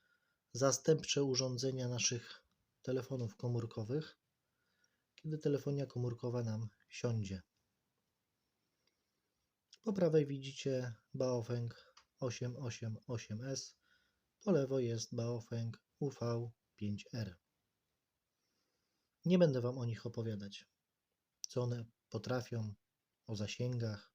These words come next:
możliwościach. Z powodu takiego, że wszystkie urządzenia są na tyle dobre i tak długo dobre, jak w ogóle one działają.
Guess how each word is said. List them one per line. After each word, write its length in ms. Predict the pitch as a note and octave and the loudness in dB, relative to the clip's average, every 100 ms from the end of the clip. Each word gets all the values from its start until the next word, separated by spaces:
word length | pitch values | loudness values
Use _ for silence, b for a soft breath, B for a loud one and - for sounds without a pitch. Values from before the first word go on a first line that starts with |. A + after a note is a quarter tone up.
| _ | _
możliwościach. 840 | A2+ G2 G#2 G#2+ G2+ - G2+ G2+ - _ _ _ _ _ _ _ _ _ _ _ _ _ - | -6 -4 -4 -4 -8 -8 -12 -12 -20 _ _ _ _ _ _ _ _ _ _ _ _ _ -14
Z 120 | - | -4
powodu 320 | D3 E3+ E3+ | 2 2 2
takiego, 460 | D3 - D#3 D#3 C#3 | 0 -2 -2 0 0
że 260 | C#3+ C#3 - | 0 -2 -6
wszystkie 540 | - - F#3+ - - - | -14 -2 -2 -2 -4 -4
urządzenia 600 | C3 C3 B2+ B2+ C3 B2 | -2 -2 -2 -2 -4 -4
są 200 | - B2 | -6 -4
na 580 | A#2+ A#2 A2+ A2+ A2 A2 _ _ _ _ _ _ _ _ _ _ _ _ - | -2 -2 -2 -2 -4 -8 _ _ _ _ _ _ _ _ _ _ _ _ 4
tyle 260 | F#3+ F3+ | 8 8
dobre 440 | B2+ A#2+ A2 A#2 D#3+ - _ _ _ _ _ _ _ _ _ _ _ _ _ - | 8 4 2 -2 -4 -10 _ _ _ _ _ _ _ _ _ _ _ _ _ -10
i 80 | A2+ | 0
tak 240 | E3 D#3+ | 0 2
długo 300 | C3 C#3 A#2+ | 0 0 0
dobre, 480 | G#2 G#2+ G2+ A#2+ E3+ _ _ _ _ _ _ _ _ - | 0 0 0 -2 -4 _ _ _ _ _ _ _ _ -8
jak 140 | A2 | -6
w 60 | G#2 | -4
ogóle 220 | A2+ A#2+ | -2 -2
one 180 | A#2+ A#2 | -2 -2
działają. 480 | A#2 G#2+ G2 F2+ | -2 -2 -6 -10